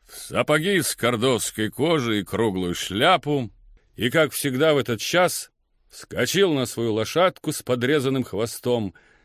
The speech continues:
и отправился на Пэлмэл людей посмотреть и себя показать. Я остался дома. Я уже успел понять, что светская жизнь не по мне.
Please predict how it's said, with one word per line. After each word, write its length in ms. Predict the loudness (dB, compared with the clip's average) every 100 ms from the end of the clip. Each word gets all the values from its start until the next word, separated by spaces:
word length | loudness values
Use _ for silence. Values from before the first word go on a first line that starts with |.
| _
и 120 | -6 -2
отправился 880 | -2 -2 0 2 4 2 -2 -4
на 140 | -4 -4
Пэлмэл 640 | 0 2 4 2 0 -2 _ _ _
людей 460 | -14 -6 -2 0 0
посмотреть 600 | -2 -4 -4 -2 -4 -6
и 40 |
себя 280 | -8 -4 -4
показать. 520 | -6 -10 -12 -12 -16 _ _ _ _ _ _ _ _ _ _
Я 180 | -4 -2
остался 480 | -2 0 0 0 -2
дома. 440 | 0 0 0 -6 -12 _ _ _ _ _ _ _ _ _ -10
Я 220 | -4 -2
уже 180 | 0 0
успел 380 | 0 0 0
понять, 480 | 2 2 4 2 0 -16 -20 -20 -20
что 260 | -18 -12 -8
светская 560 | -2 0 0 -2 -2
жизнь 380 | 2 0 0 -2
не 80 | -4
по 140 | -2
мне. 320 | 0 0 0